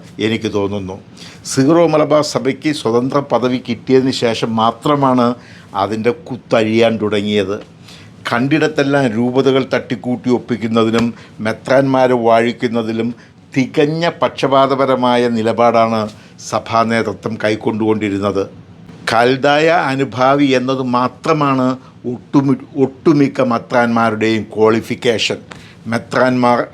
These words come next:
അഴിമതി വീരന്മാരായി മാറിയതും ഈ സഭ സ്വതന്ത്രയായതിനു ശേഷമാണ്. കിഴക്കോട്ട് തിരിഞ്ഞുള്ള കുർബാനയ്ക്ക് ഒരു പൊതുജന പിന്തുണയും ഇല്ല എന്ന് വ്യക്തമാണ്.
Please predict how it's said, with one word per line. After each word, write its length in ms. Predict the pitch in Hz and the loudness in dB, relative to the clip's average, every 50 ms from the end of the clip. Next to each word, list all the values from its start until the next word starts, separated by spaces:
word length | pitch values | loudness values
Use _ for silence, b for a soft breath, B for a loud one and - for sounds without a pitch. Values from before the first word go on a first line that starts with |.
| 107 107 | -2 -2
അഴിമതി 420 | 110 110 123 120 120 123 117 123 113 | 0 0 0 0 0 0 0 0 -2
വീരന്മാരായി 840 | 110 120 117 117 117 120 117 117 117 117 110 107 110 113 117 117 117 110 | -2 0 0 2 2 2 2 2 2 2 2 2 2 2 2 2 2 0
മാറിയതും 580 | 113 117 120 127 - 135 143 143 139 135 139 131 117 - B B B B B B B B B B B 110 120 | 0 0 2 2 4 4 4 4 6 4 4 2 0 -4 B B B B B B B B B B B 0 4
ഈ 20 | 139 139 143 - - | 4 4 2 0 -2
സഭ 220 | 123 113 113 113 - 139 147 151 - - - - - | 0 0 0 2 2 2 2 0 -2 -6 -18 -14 -6
സ്വതന്ത്രയായതിനു 960 | - 127 117 110 120 120 127 120 123 131 127 123 120 120 120 117 110 117 113 101 - | 0 0 2 2 2 -2 0 0 2 2 4 4 4 4 2 0 0 -4 -6 -6 -4
ശേഷമാണ്. 420 | 127 120 110 131 131 127 135 104 | -4 -4 -4 -4 -4 -4 -4 -6
കിഴക്കോട്ട് 340 | 98 98 160 165 160 156 170 156 139 | -6 -4 -2 -2 -2 0 0 2 4
തിരിഞ്ഞുള്ള 400 | 147 143 147 143 139 135 143 139 135 - | 4 4 4 4 2 2 2 2 0 -2
കുർബാനയ്ക്ക് 720 | - 120 117 113 120 117 117 117 120 117 113 - 123 135 151 156 147 - B B B B - 123 123 | -6 -4 -2 2 2 2 2 2 0 -2 -4 -2 0 0 0 0 -2 -8 B B B B -2 2 4
ഒരു 160 | 151 170 185 196 156 - | 4 4 4 2 -4 -2
പൊതുജന 460 | 135 139 139 131 143 139 139 135 135 139 120 113 | -2 0 2 2 2 2 2 2 0 0 0 -2
പിന്തുണയും 540 | 127 120 120 110 123 117 120 123 131 127 120 120 | -4 -2 -2 -2 0 2 2 2 2 2 2 2
ഇല്ല 220 | 110 120 135 139 143 151 143 151 135 | 2 2 4 4 4 2 2 0 -2
എന്ന് 240 | 117 120 120 120 120 123 131 - - - 95 95 92 | -2 -2 -2 -2 -2 -4 -6 -8 -18 -20 -16 -10 -8
വ്യക്തമാണ്. 680 | 120 110 - - - - 151 127 120 110 101 92 98 | -8 -8 -8 -8 -2 -2 0 0 0 -2 -2 -4 -8